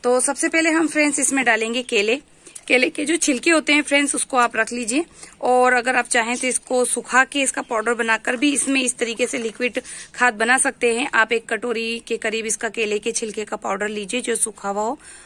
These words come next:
और उसके बाद में फ्रेंड्स आप इसको पानी में डाल के इसकी अच्छे से टी बना सकते हैं। इसके बाद में हम लेंगे फ्रेंड्स फ्रे-, ये जो सूखी हुई चाय पत्ती है, हमने इसे अच्छे से धो लिया है, यूज़ की हुई चाय पत्ती है,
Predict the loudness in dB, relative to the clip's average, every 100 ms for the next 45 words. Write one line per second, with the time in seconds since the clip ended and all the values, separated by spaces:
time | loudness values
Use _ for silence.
0 | -18 -4 0 0 -2 -2 2 2 0 -4
1 | -2 -2 -2 -2 -4 -4 -4 -4 -4 -2
2 | 0 0 -2 -4 -2 -4 -4 -6 -6 -8
3 | -6 -4 -2 -2 -4 -6 -6 -4 -6 -12
4 | -18 -8 -4 0 0 2 4 2 2 0
5 | 0 0 -2 -4 -8 -14 -10 -2 0 0
6 | -2 -6 -2 -2 -2 -2 0 2 2 0
7 | -2 -6 -4 -2 -2 -2 -2 -2 -2 -2
8 | -2 0 0 0 0 -2 -4 -6 -6 -6
9 | -4 -4 -4 -6 -10 -8 -8